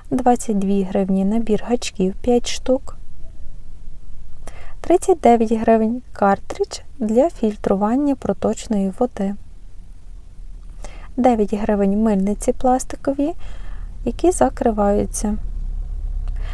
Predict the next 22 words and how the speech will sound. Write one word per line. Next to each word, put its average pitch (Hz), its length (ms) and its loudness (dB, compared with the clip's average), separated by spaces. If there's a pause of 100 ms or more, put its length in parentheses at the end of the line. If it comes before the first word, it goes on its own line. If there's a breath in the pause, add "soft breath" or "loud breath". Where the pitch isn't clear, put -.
(180 loud breath)
Дев'яносто 254 600 6
дев'ять 208 360 4
гривень 202 340 4
штора 196 640 4
у 240 80 4
ванну 254 360 4
кімнату, 254 640 2
розмір 220 420 2
метр 220 380 2
вісімдесят 302 840 2
на 240 120 4
метр 226 400 2
вісімдесят. 190 720 0 (420 loud breath)
Є 254 280 4
і 254 140 4
з - 100 -4
різними 208 540 2
зображеннями, 196 840 0 (1500 loud breath)
і - 40 -12
з - 120 -6
різними 247 460 0 (100)
принтами. 185 600 0